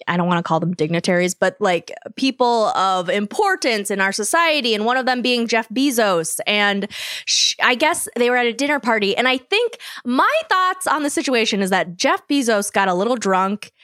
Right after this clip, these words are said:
he was feeling himself. He was like, "Pete's funny. Kim's here." And he's like, "Pete, you wanna go to space?" Like, I,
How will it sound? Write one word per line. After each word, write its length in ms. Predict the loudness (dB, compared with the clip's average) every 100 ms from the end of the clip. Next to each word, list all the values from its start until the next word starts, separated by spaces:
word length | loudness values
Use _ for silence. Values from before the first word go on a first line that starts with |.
| -20
he 120 | -6 -4
was 180 | -4
feeling 340 | 0 0 2 2
himself. 480 | 0 2 2 2 0
He 100 | -2
was 140 | 0
like, 200 | -2 -4 _
"Pete's 420 | -6 -4 -2 -6 -10 _
funny. 360 | 0 2 -2 -4
Kim's 360 | -2 -2 0 -2
here." 200 | 0 2
And 100 | 0
he's 120 | 0
like, 180 | -2 0
"Pete, 100 | 0 2
you 120 | 2 2
wanna 240 | 2 2
go 100 | 0 0
to 60 |
space?" 440 | -4 -2 0 0 -2
Like, 140 | -4 -4
I, 140 | -6